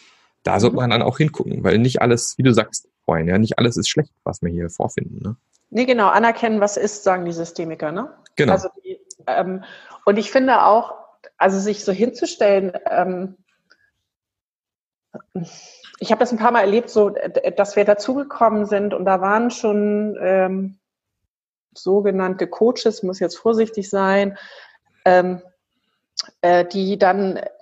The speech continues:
Speaker 2: äh, sich so hingestellt haben, gesagt, „So müsst ihr das machen.“
Speaker 1: Mhm.
Speaker 2: Und dann, dann gehen Leute in Abwehrhaltung und sagen, „Ey, warte mal, äh, wir, wir sind hier gerade heimlich Marktführer.“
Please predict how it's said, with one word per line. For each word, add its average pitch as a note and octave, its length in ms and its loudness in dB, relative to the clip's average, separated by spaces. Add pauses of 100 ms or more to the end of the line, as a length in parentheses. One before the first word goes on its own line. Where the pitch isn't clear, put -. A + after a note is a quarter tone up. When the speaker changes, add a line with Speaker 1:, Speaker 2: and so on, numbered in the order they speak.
(140)
Speaker 2:
äh, F#3+ 100 -4
sich F#3 240 -6
so G3+ 80 0
hingestellt A3 460 0
haben, G#3 140 -2
gesagt, G3 320 -2
„So A3 140 4
müsst A3 260 0
ihr F#3 80 0
das F#3+ 160 -10
machen.“ F#3+ 300 -6 (320)
Speaker 1:
Mhm. G#2 300 -4 (300)
Speaker 2:
Und G3+ 120 -4
dann, G3+ 180 4 (160)
dann F3+ 140 0
gehen F#3+ 180 0
Leute G3 240 2
in F3+ 80 -4
Abwehrhaltung G#3+ 640 -2
und G3 120 -2
sagen, F#3+ 280 0
„Ey, F#3+ 120 -2
warte A3 180 -2
mal, F#3 500 0 (160)
äh, - 160 -4
wir, F#3+ 140 -2
wir G3 80 2
sind G#3+ 160 0
hier G#3 100 -4
gerade F#3+ 320 0
heimlich G3 320 -2
Marktführer.“ F3+ 800 -2